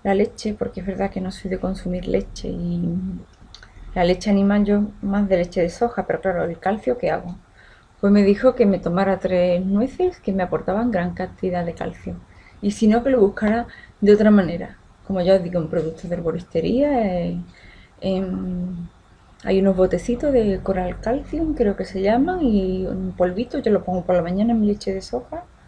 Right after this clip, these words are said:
y ya está. Y así me voy poniendo, pues, vitaminas tanto por fuera como por dentro, porque no solo vale que si me limpio la cara bien, que si me pongo mi cremita, que,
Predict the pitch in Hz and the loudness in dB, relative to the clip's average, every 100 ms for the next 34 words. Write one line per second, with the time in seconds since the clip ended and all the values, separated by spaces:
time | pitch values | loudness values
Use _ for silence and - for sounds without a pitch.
0 | - - - - 208 196 190 - - - | -20 -20 -20 -10 -4 -2 -2 -6 -16 -18
1 | - - - - - 208 202 - 226 240 | -20 -20 -20 -18 2 4 4 4 2 4
2 | 226 226 226 233 233 214 226 226 220 214 | 8 10 10 8 2 2 2 2 2 2
3 | 226 226 233 - - - - - 220 214 | 4 4 0 -4 -12 -16 -20 2 8 10
4 | 202 196 196 190 - - - - - - | 10 8 6 2 -6 -14 -14 -14 -16 -20
5 | - - - - - 214 254 254 240 269 | -20 -20 -20 -20 -4 4 10 12 12 10
6 | 302 311 370 - 277 254 254 233 - 247 | 8 6 4 0 2 4 6 6 8 8
7 | 269 311 277 240 220 262 277 190 190 190 | 8 6 6 6 6 4 2 2 2 2
8 | 190 220 247 254 240 226 226 226 226 226 | 0 0 2 4 6 8 8 10 10 8
9 | 226 220 208 202 196 220 - 285 277 269 | 2 2 4 4 2 -2 4 6 8 8
10 | 269 269 269 269 269 269 269 269 269 269 | 6 4 2 0 0 0 -2 -2 0 2
11 | 269 220 208 202 196 208 226 240 240 247 | 2 2 0 -2 -2 0 0 0 -2 -2
12 | 240 - - 190 190 196 196 | -2 -2 -2 -4 -2 0 -2